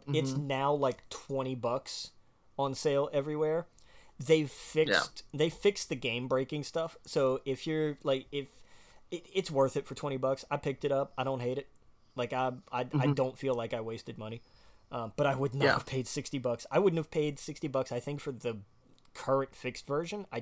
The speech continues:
Speaker 1: definitely would have felt cheated if I had bought it at launch with all the crap
Speaker 2: Yeah.
Speaker 1: that went on. I'm serious. Um,
Speaker 2: Oh, yeah.
Speaker 1: so they've decided to not do that. Instead, they have granted,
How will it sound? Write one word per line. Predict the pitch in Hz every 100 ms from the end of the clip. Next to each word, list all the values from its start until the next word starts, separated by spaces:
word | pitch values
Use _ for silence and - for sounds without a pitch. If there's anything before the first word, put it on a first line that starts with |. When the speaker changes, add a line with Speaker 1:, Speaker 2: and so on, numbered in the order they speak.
| 104
Speaker 1:
definitely | 123 127 - 147 147 143 135 131 -
would | 135
have | 123 - - 147 - -
felt | - 139 117 117 - - - _ -
cheated | - 131 117 104 92 -
if | 117
I | 117
had | 110 104
bought | 104 101
it | 101
at | 98
launch | 101 127 - - _ - _ - -
with | 123 131
all | 117
the | 107
crap | - 107
Speaker 2:
Yeah. | 73
Speaker 1:
that | -
went | 113
on. | - - -
I'm | 110 104
serious. | - 107 - - - - - - - - -
Um, | 110 110 -
Speaker 2:
Oh, | 190 190
yeah. | 165 107 - - - - -
Speaker 1:
so | - 151 139
they've | 135 139
decided | 143 139 127 113
to | 117
not | 147 214
do | 131 113
that. | 110 -
Instead, | 147 135 - - 208 160
they | 135
have | 135 139
granted, | 147 147 147 160 143 123 -